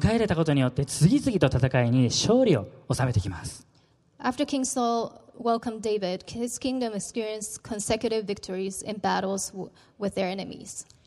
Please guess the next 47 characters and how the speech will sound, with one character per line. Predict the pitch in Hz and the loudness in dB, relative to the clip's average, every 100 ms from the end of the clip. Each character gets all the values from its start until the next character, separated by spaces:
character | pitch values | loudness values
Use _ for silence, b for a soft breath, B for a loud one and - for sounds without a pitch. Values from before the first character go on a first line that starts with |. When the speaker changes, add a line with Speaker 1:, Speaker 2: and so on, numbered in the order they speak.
| _ | _
Speaker 1:
ま | 151 | -4
あ、 | |
こ | 156 | 2
の | 170 | 2
日 | 175 | 6
も | 170 139 - | 4 4 -2
勝 | - - 196 | -2 6 8
利 | 185 | 8
を | 165 | 6
収 | 175 | 4
め | 175 | 4
て | 156 | 4
凱 | 151 175 | 4 4
旋 | 190 202 | 2 -2
帰 | 202 | 2
国 | 202 - | 2 2
し | |
た | 151 | 2
ダ | 160 | 4
ビ | 165 | 4
デ | 139 | 6
を | 151 135 B B - | 6 4 B B -10
サ | - 135 | 0 2
ウ | 143 | 4
ル | 131 | 4
王 | |
は | 127 131 104 | 4 2 2
迎 | 101 - 139 | -4 -2 0
え | |
ま | 170 180 | 2 0
し | |
た。 | - - - _ _ _ b b b _ _ _ _ | -2 -8 -16 _ _ _ b b b _ _ _ _
Speaker 2:
One | 220 | -10
day | 226 220 | -6 -6
King | 233 | -8
Saul | 226 - 208 | -12 -8 -6
welcomed | 208 208 214 185 | -6 -8 -10 -10
David, | 202 220 262 | -8 -6 -6
who | 240 | -8
just | 196 214 202 | -8 -8 -4
returned | 196 - 208 208 | -6 -4 -8 -6
with | 202 190 | -6 -6
a | |
victory. | 175 185 - 233 320 - _ _ _ _ 98 98 _ _ _ B B | -10 -12 -8 -8 -8 -14 _ _ _ _ -20 _ _ _ _ B B
Speaker 1:
そ | - | 0
の | 165 | 4
時、 | 170 160 147 | 4 2 0